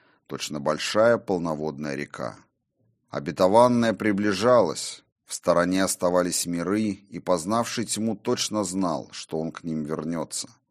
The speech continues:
В небесах обитатели равнин, лесов, гор и морей видели торжественно марширующие бесчисленные воинства, воинства его,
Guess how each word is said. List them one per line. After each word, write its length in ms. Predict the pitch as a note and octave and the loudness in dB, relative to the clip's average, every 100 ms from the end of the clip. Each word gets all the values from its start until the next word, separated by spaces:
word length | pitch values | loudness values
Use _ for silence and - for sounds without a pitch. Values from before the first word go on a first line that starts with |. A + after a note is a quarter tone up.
| _ _ _ _ _ - | _ _ _ _ _ -12
В 140 | D#2 | -4
небесах 640 | F#2 F#2+ G2+ - C#3+ C#3+ - | -2 0 0 2 4 4 2
обитатели 680 | G#2+ G2+ G#2 B2 A#2+ - A2 | -2 0 2 4 4 2 2
равнин, 640 | A2 G#2+ G2 G#2 A2 G#2 E2+ | 6 6 4 0 0 -2 -6
лесов, 580 | D#2+ E2+ - - G#2+ E2+ | -6 -4 -4 0 0 0
гор 280 | D#2+ F2+ F#2 | -2 2 2
и 60 | E2+ | 2
морей 540 | E2 E2 F2+ F2 - _ _ _ - | 0 0 0 0 -4 _ _ _ -14
видели 500 | D2+ E2+ C3+ B2+ B2+ | -4 2 4 6 4
торжественно 800 | A#2+ A2 E2+ G#2 A#2 - G2+ G2+ | 4 2 2 -2 -2 -2 -2 0
марширующие 920 | G2 F2+ - F#2 F2 F#2+ F2 - E2+ | 0 0 -4 -4 -2 0 -2 -4 -6
бесчисленные 880 | D2+ D#2 - - G2 - E2+ E2+ F2 | -6 -8 -8 -6 -6 -6 -6 -6 -6
воинства, 680 | D#2+ E2 C#2 - - - - _ _ - | -4 -4 -4 -8 -10 -16 -18 _ _ -18
воинства 580 | C2+ D2+ D2 D2 - C2+ | -10 -6 -6 -6 -10 -10
его, 400 | C2 C2+ D#2 | -8 -6 -6